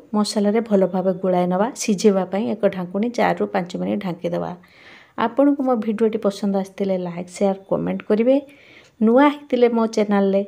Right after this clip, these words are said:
ଆପଣ ମୋ ଚ୍ୟାନେଲକୁ ସବସ୍କ୍ରାଇବ୍ କରିବେ ଭୁଲିବେନି, ଅନୁରୋଧ ରହିଲା। ଢାଙ୍କୁଣୀ ବାହାର କରି ଦେଖିଲେ ଆମର ଛତୁ, ମଟର ସବୁ ସିଝି ଯାଇଛି। ତରକାରୀ ବି ବ-, ଭଲ ଭାବେ ହେଇଯାଇଛି।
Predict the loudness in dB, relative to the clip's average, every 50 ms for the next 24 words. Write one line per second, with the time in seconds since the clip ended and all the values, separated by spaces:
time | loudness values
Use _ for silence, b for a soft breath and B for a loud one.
0 | -4 _ -4 -4 0 0 0 0 0 -2 -6 -12 _ _ _ _ -4 -4 -2 -4
1 | -6 -4 -4 -6 -8 -6 -4 -4 -4 -4 -4 -12 _ _ -14 -4 -4 -4 -4 -4
2 | -2 0 0 0 2 0 -2 2 4 4 2 2 0 -6 -4 -4 -2 0 0 0
3 | 0 0 0 0 2 2 0 0 0 0 -2 -2 -4 -6 -10 b b b b b
4 | b b b b b b b b b 0 0 2 4 2 2 4 4 4 2 2
5 | 0 0 0 2 2 2 0 0 0 0 0 0 2 0 -2 B B B B B
6 | B B B 0 0 2 2 0 -2 -2 -4 -4 -4 -4 -2 0 2 2 2 2
7 | 0 0 0 0 -2 -2 0 0 -2 -2 0 0 -2 0 2 2 2 2 4 2
8 | 0 2 2 0 0 4 4 4 4 4 2 0 0 2 0 -2 -2 -2 -4 0
9 | 2 2 2 2 2 2 2 0 0 2 2 0 -2 2 2 2 0 2 0 0